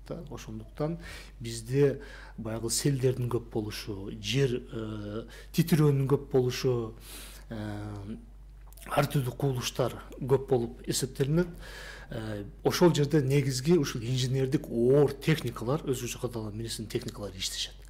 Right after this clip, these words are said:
Бүгүнкү күндө дагы Өзгөчө кырдаалдар министрине ушул оор инженер техникалар чарчап бүткөн десем болот. Биз ошол оор инженер техникалардын базаны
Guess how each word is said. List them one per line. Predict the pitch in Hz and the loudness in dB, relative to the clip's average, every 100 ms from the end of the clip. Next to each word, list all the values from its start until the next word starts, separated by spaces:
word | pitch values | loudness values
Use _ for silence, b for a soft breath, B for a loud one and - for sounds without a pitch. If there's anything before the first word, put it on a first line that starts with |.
| B B B B B B | B B B B B B
Бүгүнкү | 135 160 151 | 6 6 8
күндө | 160 151 | 8 8
дагы | 143 131 | 8 6
Өзгөчө | 131 135 131 | 4 0 -2
кырдаалдар | 131 123 120 117 | -2 -4 -2 -2
министрине | 120 120 - 123 127 | -2 -4 -4 -4 -4
ушул | 123 107 | -4 0
оор | 117 131 120 | 6 6 6
инженер | 113 123 113 113 104 | 2 -4 -4 -6 -4
техникалар | 135 - - 110 135 143 B B B - | -2 -2 -6 -2 -2 -2 B B B -6
чарчап | - 117 107 107 | -4 -2 -4 -6
бүткөн | - 101 98 | -10 -10 -10
десем | - 123 | -10 -12
болот. | 110 - - - - B B B B B | -16 -18 -20 -20 -20 B B B B B
Биз | 131 135 | 0 0
ошол | 123 135 120 | 0 0 -2
оор | 127 123 139 143 120 | 2 6 8 8 6
инженер | 127 123 127 120 | 2 -2 -2 -4
техникалардын | - 135 131 - 113 113 110 107 - | -2 -2 -2 -6 -6 -8 -8 -10 -10
базаны | 107 110 123 143 131 120 104 | -10 2 6 6 4 0 -4